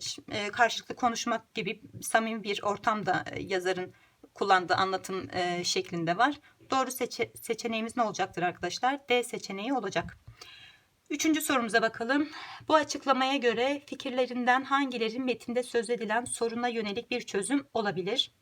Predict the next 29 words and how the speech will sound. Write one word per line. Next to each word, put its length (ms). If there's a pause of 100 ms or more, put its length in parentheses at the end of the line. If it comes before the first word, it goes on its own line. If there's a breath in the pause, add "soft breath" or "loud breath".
Bakalım. 420 (480 loud breath)
Ülkemizde 440
sağlık 360
giderlerinin 420
yüzde 240
altmışı 420
ilaç 320
harcamalarından 640
oluşur, 580
oluşuyor. 500 (340 loud breath)
Bu 80
oran 340
Avrupa 320
ülkelerinde 400
yüzde 240
on 140
beş 140
civarında. 560 (380 soft breath)
Eczanelerdeki 760
ilaçların 400
ortalama 480
yüzde 260
yedisi 560 (280 loud breath)
kullanım 360
süresi 400
dolduğu 260
için 220
çöpe 280
atılıyor. 440